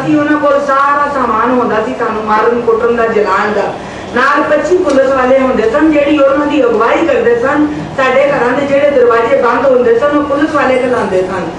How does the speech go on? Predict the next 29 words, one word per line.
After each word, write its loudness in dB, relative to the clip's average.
ਅਸੀਂ -2
ਲੋਕ 2
ਦਰਵਾਜ਼ੇ 2
ਤਾਂ -2
ਖੋਲਦੇ 2
ਸੀ 0
ਵੀ 0
ਪੁਲਿਸ 0
ਆ 0
ਗਈ 0
ਆ, 0
ਅਸੀਂ -4
ਬਚ 0
ਗਏ, 2
ਪਰ -2
ਸਾਨੂੰ 0
ਇਹ 0
ਨਹੀਂ 2
ਸੀ 2
ਪਤਾ 0
ਵੀ 0
ਪੁਲਿਸ 0
ਵਾਲੇ 0
ਤੇ 2
ਸਾਨੂੰ 0
ਮਰਵਾਉਣ 2
ਆ 0
ਰਹੇ 4
ਆ। -2